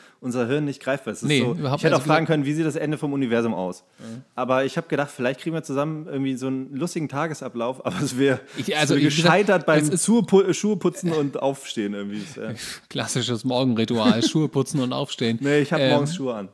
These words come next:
Speaker 2: ah,
Speaker 1: Ich wache so
Speaker 2: ähm,
Speaker 1: auf.
Speaker 2: schläft mit Schuhen im Bett, okay.
Speaker 1: Wenn ich ein
Speaker 2: Ähm,
Speaker 1: Bett hätte.
Speaker 2: ist, äh, nee, also ich hab gesagt, das ist, ich finde, alles, was wir uns überlegt haben, sind halt Methoden,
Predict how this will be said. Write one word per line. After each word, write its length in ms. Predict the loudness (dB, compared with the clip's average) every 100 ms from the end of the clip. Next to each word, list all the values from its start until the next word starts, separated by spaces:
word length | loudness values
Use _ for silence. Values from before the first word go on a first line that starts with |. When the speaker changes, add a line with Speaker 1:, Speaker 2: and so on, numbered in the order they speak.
| -14 -8
Speaker 2:
ah, 160 | -8 -8 -20 -20
Speaker 1:
Ich 100 | -4
wache 180 | 0 2
so 80 | 2
Speaker 2:
ähm, 80 | 0
Speaker 1:
auf. 140 | -4 -8 -6
Speaker 2:
schläft 280 | -4 -2
mit 120 | -2 0
Schuhen 200 | 0 2
im 140 | 2
Bett, 240 | 0 -4 -8
okay. 200 | -10 -10 -16 -12 2
Speaker 1:
Wenn 140 | 4
ich 60 | 6
ein 40 |
Speaker 2:
Ähm, 140 | 4 2
Speaker 1:
Bett 160 | -2
hätte. 260 | -6 -10 -14 _ _ _ _ _ _ -14
Speaker 2:
ist, 560 | -10 -8 -8 -10 -10
äh, 200 | -10 -8 -6
nee, 460 | -2 -2 -2 -4
also 160 | -2 0
ich 60 |
hab 80 | 0
gesagt, 200 | -2 -4
das 80 | -6
ist, 160 | -6 -8 -6
ich 140 | -4
finde, 160 | -2 -2
alles, 260 | -2 -4 -4
was 160 | -2
wir 100 | -2
uns 120 | -4
überlegt 360 | 0 2 2 2
haben, 200 | 0 0
sind 160 | 0 2
halt 260 | 0 -2 -2
Methoden, 920 | 2 2 2 2 4 6 6 6